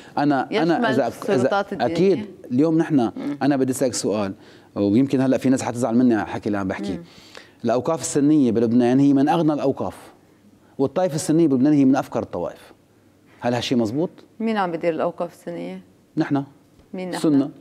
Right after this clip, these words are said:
Speaker 1: <laughs> اليوم نحن عم نحكي.
Speaker 2: ما خص حزب الله هون ترى.
Speaker 1: لا، هم خص حزب الله.
Speaker 2: <laughs>
Speaker 1: اليوم أهل،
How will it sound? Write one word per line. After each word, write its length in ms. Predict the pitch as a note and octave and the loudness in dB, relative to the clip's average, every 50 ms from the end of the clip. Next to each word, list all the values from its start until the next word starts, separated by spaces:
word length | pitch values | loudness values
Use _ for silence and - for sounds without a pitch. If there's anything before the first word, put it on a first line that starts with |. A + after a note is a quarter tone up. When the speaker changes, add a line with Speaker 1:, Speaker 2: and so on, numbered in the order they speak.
| - - - _ _ - - - - - | -20 -20 -20 _ _ -20 -20 -20 -20 -18
Speaker 1:
<laughs> 520 | - - C3+ A#2+ - - - - - - - | -10 -8 -6 -6 -6 -8 -12 -12 -6 -2 0
اليوم 200 | A#2+ D3 D#3 D#3 | 0 2 2 0
نحن 200 | E3+ C#3+ D3 D3 | 0 0 0 0
عم 200 | C3+ B2+ B2+ C#3+ | 2 2 2 2
نحكي. 300 | D#3 C3+ - G#3 D3 D#3+ | 0 0 -2 -2 0 0
Speaker 2:
ما 80 | F#3+ | -2
خص 60 | E3+ - | -2 -4
حزب 260 | - E3 C3+ - - | -6 -6 -6 -4 -4
الله 200 | A#2+ C#3 C3 B2+ | -4 -4 -4 -4
هون 200 | C3 C3 C3 C3 | -6 -8 -10 -10
ترى. 220 | - - - C3+ | -12 -6 -2 0
Speaker 1:
لا، 120 | D3+ D#3+ C#3 | 0 0 0
هم 220 | - - C4+ - | 0 0 0 0
خص 160 | - D#3 - | -2 -2 -4
حزب 160 | A#2+ A#2+ A#2+ | -4 -2 0
الله. 220 | B2 - D4 E4+ D#4 - F4+ | 2 2 2 2 0 0 -2
Speaker 2:
<laughs> 100 | F4 - | 0 0
Speaker 1:
اليوم 240 | - D3+ E3+ E3 C#3+ | 2 2 2 2 2
أهل، 280 | D3+ E3+ F3+ E3 - | 2 0 0 0 -2